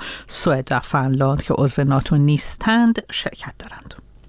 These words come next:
سعید خطیبزاده سخنگوی وزارت خارجه جمهوری اسلامی حمایت آمریکا از اعتراضات ضد حکومتی در ایران را ذوق زدگی بیش از حد و دخالت در حاکمیت ملی کشورش خواند.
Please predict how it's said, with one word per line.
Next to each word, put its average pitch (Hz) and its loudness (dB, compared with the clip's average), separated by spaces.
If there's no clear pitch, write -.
سعید 233 4
خطیبزاده 220 0
سخنگوی 208 2
وزارت 196 2
خارجه 180 2
جمهوری 156 2
اسلامی 135 2
حمایت 175 2
آمریکا 190 2
از 185 2
اعتراضات 160 2
ضد 156 2
حکومتی 147 2
در 143 2
ایران 135 4
را 160 2
ذوق 165 2
زدگی 143 0
بیش 147 -2
از 131 0
حد 185 0
و 196 2
دخالت 156 0
در 151 0
حاکمیت 135 0
ملی 131 2
کشورش - -2
خواند. - -6